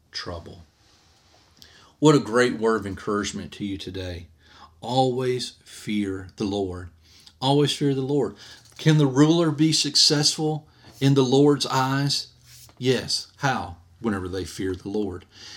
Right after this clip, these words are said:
Can the rich person, those that have wealth within our culture, within our society,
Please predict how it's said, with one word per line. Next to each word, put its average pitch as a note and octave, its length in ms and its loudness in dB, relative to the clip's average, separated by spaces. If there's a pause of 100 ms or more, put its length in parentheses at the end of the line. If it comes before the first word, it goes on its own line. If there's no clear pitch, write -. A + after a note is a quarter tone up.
(100)
Can E3 200 2
the D#3 140 6
rich D3 500 0
person, G2 540 -6 (340)
those D#3+ 320 6
that F#3+ 160 -2
have F3 340 -6 (120)
wealth C#3+ 720 -4
within C#3+ 320 -2
our C#3 180 -2
culture, F3+ 440 -6
within C#3 180 -2
our C#3 60 -4
society, C3 500 -6